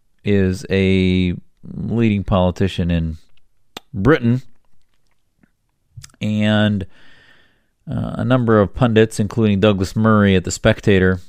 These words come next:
talked about, uh, how the headline at The Guardian read that Boris Johnson claimed that Islam put world cent-,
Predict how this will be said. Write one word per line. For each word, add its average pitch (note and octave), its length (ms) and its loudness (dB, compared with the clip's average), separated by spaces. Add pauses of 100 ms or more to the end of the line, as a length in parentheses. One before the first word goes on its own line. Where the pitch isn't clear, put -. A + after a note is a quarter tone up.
(240)
talked G2 300 -2
about, F2+ 420 0 (880)
uh, - 320 -6
how G2 760 0 (1120)
the F#2 120 0
headline G#2 480 4
at F#2+ 80 2
The G2 80 0
Guardian G2 440 4
read F2+ 200 2
that E2+ 180 0
Boris G#2+ 260 4
Johnson G2 400 2
claimed F2+ 280 0
that F2 120 -2
Islam F#2+ 440 0
put F2 180 -2
world F#2 380 2
cent-, - 480 -4